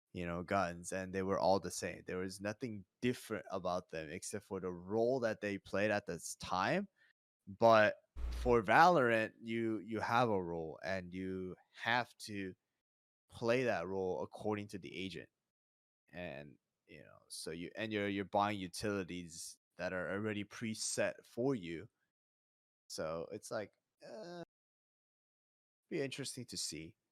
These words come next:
I feel like it would have been interesting to see if you got to choose your abilities.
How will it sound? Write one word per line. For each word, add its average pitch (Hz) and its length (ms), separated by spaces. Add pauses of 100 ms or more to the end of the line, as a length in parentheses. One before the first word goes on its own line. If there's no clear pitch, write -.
(1080)
I 226 160
feel 302 200
like 233 120
it 185 80
would 208 120
have 214 100
been 175 140
interesting 156 500
to 117 80
see 160 400
if 113 380 (520)
you 123 100
got 175 160
to 143 60
choose 117 420
your 98 140
abilities. 80 680